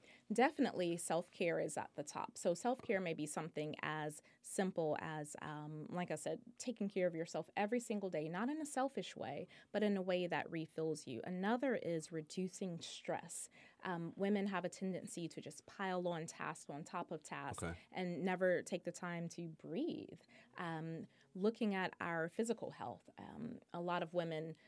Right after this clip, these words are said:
Speaker 1: come to me with, um, hypertension and, um, irritable bowel s-, uh, syndrome, um,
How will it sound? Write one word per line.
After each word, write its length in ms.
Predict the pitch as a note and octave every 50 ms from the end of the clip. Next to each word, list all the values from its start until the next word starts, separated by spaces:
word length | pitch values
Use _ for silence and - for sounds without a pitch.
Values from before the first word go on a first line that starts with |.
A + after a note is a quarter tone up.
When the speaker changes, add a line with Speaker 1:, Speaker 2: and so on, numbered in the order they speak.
| - _ -
Speaker 1:
come 260 | - - F#3+ F#3 F#3
to 160 | - - -
me 300 | F3 E3+ E3 D#3+ D#3 D#3 D3+
with, 220 | D3 D3+ C3 C3 - - -
um, 260 | - E2 - E3 - E3 -
hypertension 840 | E3+ F3+ - E3 D#3+ - - F3+ E3+ E3 - - D3 C#3+ D3 D3 D3+
and, 340 | D3+ D#3 D3+ D3+ D3+ D#3 - -
um, 260 | - D3 D3+ D3+ - -
irritable 280 | - F3 F3+ F#3 F3
bowel 440 | E3 E3 D3+ D#3 E3+ E3 E3+ E3 D#3+ D#3
s-, 200 | - - - - -
uh, 120 | - D#3 D3
syndrome, 720 | - - F#3 F3+ E3+ D#3 E3 D3+ D3 D3 D3 C#3+ D3 D3+ - - - - - _ -
um, 480 | - D#3 D3+ D3+ D3+ D#3 D3+ D3+ D#3